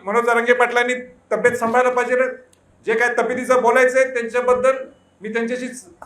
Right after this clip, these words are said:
वैयक्तिकगत बोललो, मी जाहीरपणाने बोलत नाही. तर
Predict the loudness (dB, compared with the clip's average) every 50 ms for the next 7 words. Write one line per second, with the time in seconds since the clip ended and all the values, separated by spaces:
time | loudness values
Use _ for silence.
0 | -20 _ _ _ -10 -4 -2 0 0 0 -2 -4 0 0 0 0 2 4 4 4
1 | 6 4 2 2 -2 -6 -8 -10 -10 -6 -2 0 2 2 2 0 0 -2 -2 -2
2 | -2 0 0 0 0 0 -2 -4 -2 0 0 0 0